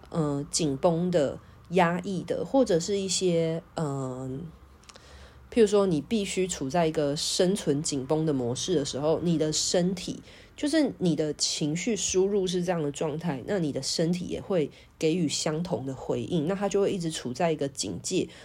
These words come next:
或者是相对来说比较紧绷、压力，或者是比较，呃，就是比较失落、比较低潮的身体反应。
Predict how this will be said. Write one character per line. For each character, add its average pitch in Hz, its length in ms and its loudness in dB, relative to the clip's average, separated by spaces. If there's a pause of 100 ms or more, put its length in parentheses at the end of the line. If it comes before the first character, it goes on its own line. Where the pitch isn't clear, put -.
或 233 200 6
者 170 120 2
是 185 140 -2
相 180 280 0
对 180 160 2
来 139 200 -2
说 165 260 2
比 151 140 -4
较 147 580 0
紧 143 320 -2
绷、 156 280 2
压 151 240 -2
力， 170 200 -2
或 180 220 2
者 151 100 0
是 175 180 -2
比 175 140 -8
较， 151 240 -2 (380)
呃， 131 720 -4 (400)
就 220 120 2
是 208 140 0
比 170 140 -2
较 175 300 2
失 180 420 4
落、 185 180 6
比 139 120 0
较 156 220 2
低 156 260 -8
潮 - 440 -4
的 - 240 -2 (380)
身 170 400 2
体 180 340 -6 (240)
反 - 280 2 (160)
应。 165 160 2